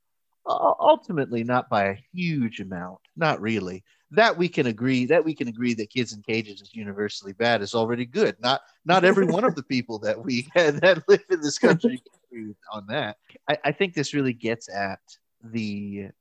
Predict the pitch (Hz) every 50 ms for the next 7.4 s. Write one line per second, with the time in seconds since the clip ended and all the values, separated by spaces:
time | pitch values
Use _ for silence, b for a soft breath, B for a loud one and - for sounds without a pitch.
0 | _ _ _ _ - - 143 135 139 135 135 156 151 147 - - 139 156 147 143
1 | 131 - 127 113 110 107 101 - _ _ - 247 208 143 - - 104 101 104 -
2 | - _ - 143 139 131 131 - - _ 135 139 127 - 131 147 185 233 339 -
3 | _ _ 160 185 240 277 - - 285 254 262 294 311 214 120 85 87 - - 123
4 | 123 123 139 156 160 - _ - 160 147 143 135 131 - 139 143 143 - - 143
5 | 127 123 120 117 135 156 165 117 92 90 - _ 117 110 107 b b b b _
6 | _ - 151 151 147 - 151 156 139 - 135 123 117 113 120 120 110 - 123 107
7 | 104 113 107 107 107 104 -